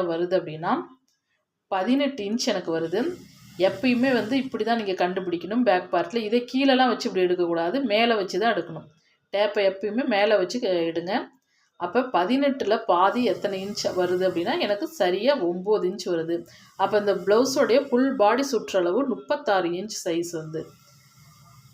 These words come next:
இப்ப நான் என்ன பண்றேன், இங்க இருந்து சரியா வந்து ஒரு ஒன்பது இன்ச் அளவு வச்சுக்கிறேன். பிளவுஸோடைய பாடி சுற்றளவு பேக் பார்ட்ல ஒன்பது இன்ச் அளவு வச்சு டிக் பண்ணிக்கிறேன்.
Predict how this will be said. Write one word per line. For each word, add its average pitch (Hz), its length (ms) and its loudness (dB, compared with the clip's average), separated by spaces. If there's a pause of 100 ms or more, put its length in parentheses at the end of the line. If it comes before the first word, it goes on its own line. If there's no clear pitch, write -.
(120)
இப்ப 247 180 0
நான் 226 200 2
என்ன 226 160 2
பண்றேன், 220 400 -2 (420)
இங்க 254 260 2
இருந்து 247 300 2
சரியா 208 400 2
வந்து 220 260 0
ஒரு 202 200 2
ஒன்பது 214 420 0
இன்ச் 233 220 0
அளவு 170 180 0
வச்சுக்கிறேன். 165 420 -10
பிளவுஸோடைய 180 680 0 (1300)
பாடி 220 280 4
சுற்றளவு 190 580 0
பேக் 190 340 2
பார்ட்ல 208 360 0
ஒன்பது 196 440 0
இன்ச் 220 220 -6
அளவு 170 220 0
வச்சு 190 240 -8 (640)
டிக் 214 200 -6
பண்ணிக்கிறேன். 180 420 -2